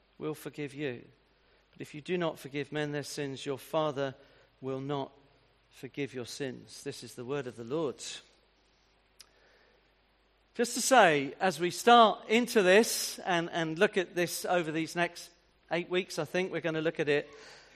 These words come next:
I don't think that Jesus particularly intended that this would be turned into a specific prayer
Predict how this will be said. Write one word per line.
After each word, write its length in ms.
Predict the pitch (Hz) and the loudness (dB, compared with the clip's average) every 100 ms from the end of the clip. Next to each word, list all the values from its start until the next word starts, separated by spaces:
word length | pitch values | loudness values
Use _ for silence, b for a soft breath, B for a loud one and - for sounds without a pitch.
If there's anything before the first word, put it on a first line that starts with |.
| B B - | B B 0
I 60 | |
don't 280 | 196 320 349 | 6 6 6
think 360 | - 330 277 226 | 4 6 6 8
that 260 | 220 202 | 8 8
Jesus 480 | - 269 285 277 - | 2 0 2 0 -2
particularly 960 | - 233 - 359 - - 311 285 269 254 | -4 -6 0 2 2 2 4 4 4 2
intended 1080 | 233 226 - 285 311 262 190 156 170 196 - B B B B B - | 2 0 2 4 6 4 2 4 4 2 -4 B B B B B 4
that 260 | 220 226 | 4 6
this 300 | 220 254 - | 4 2 2
would 160 | 233 - | -2 0
be 140 | 233 | -2
turned 440 | - 277 277 226 202 | 2 4 6 6 4
into 300 | 214 - 220 | 0 2 2
a 100 | 208 | 2
specific 880 | - - 233 - 302 - 180 - | 0 -2 -4 0 0 2 -2 -4
prayer 560 | - 269 240 170 123 | -4 4 8 8 6